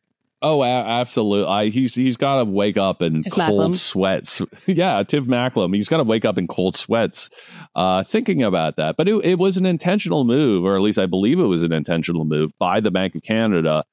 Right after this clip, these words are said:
Speaker 1: to send a signal to Canadians to say, "Well, look, we think inflation is gonna be really low for a while, so, uh, you know, why don't you, you go out there and spend, you know, buy that new home"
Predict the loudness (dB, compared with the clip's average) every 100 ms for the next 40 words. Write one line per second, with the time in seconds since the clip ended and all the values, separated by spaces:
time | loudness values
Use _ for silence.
0 | _ _ _ -2 0 0 0 0 0 0
1 | -2 0 0 2 2 2 0 -2 -6 -14
2 | -6 -4 0 0 0 0 0 2 0 0
3 | -2 0 0 0 0 0 -2 -2 0 0
4 | 0 0 -2 0 0 0 0 0 0 0
5 | 0 0 -2 -2 -2 0 2 0 -2 _
6 | _ _ -2 0 0 -2 -2 0 0 0
7 | 0 -2 -2 -2 -2 0 0 2 0 0
8 | 0 0 0 0 -2 -6 -12 -10 -8 -2
9 | 0 0 0 0 -2 -4 -4 -2 -2 0
10 | 0 0 -2 0 0 0 -2 -4